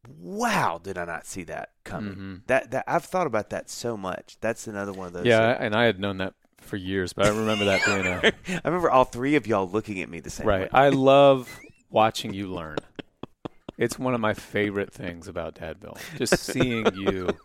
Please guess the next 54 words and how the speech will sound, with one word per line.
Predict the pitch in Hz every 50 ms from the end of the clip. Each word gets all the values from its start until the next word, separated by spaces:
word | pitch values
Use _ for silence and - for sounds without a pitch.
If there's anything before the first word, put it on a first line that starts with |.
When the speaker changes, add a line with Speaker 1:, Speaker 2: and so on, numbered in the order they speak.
| _ - -
Speaker 1:
<laughs> | - _ - - - -
Speaker 2:
kinda | 143 139 120
catch | - - - 156 147 -
Speaker 1:
It's | -
Speaker 2:
up | 139 117 - - -
to | 143 117
the | 101
rest | 104 101 92 - -
of | - 151
Speaker 1:
I | 156
Speaker 2:
us. | 151 - -
Speaker 1:
just, | 185 202 196 - - - - -
I'm | 135 143 147
a | 143 131
flower | - - 123 107 - 107 104 95
blooming, | - 101 98 90 80 80 80 78 76 - -
and | 117 117 117 113 117
you | 120 139 143 143
just | 139 135 123 - 113
water | 107 101 101 104 101 104 101
me | 95 95 90 90 87 85 -
so | - - - 117 113
gently. | 107 131 143 - - 90 - - - - - - - -
But, | 175 202
you | 185 220
know, | 214 190 - -
I, | 135 - - 139 139 -
I, | 127
I | 147
just | 131 165 165 - -
think, | 170 156 - - - - _ _ _ - - - -
especially | 127 - 214 233 196 190 202
because | 147 117 135 - 135 113
it | 120 85
was | 98 87
Annie, | 92 92 101 104 95 78 69
like, | 87 90 - -
my | 110 104 98
wi-, | 90 92 98 101 -
I'm | 110 120 117
like, | 113 101 92 - - - _ _ _ _ _ _ _ -
"You've | 120 156 202 214 220
just | - 240 196 - -
had | 131 156 180 156 131
this | 127 113 98 - -
thing | - 117 123 147 175
you've | 175 135 107 85 -
dealt | 92 87 - - - -
with, | 139 147 147 151 - -
and | - 110 107
it's | 98 95 -
just | - 110 110 - -
been | 113 113 110 107
like," | 104 101 104 - - -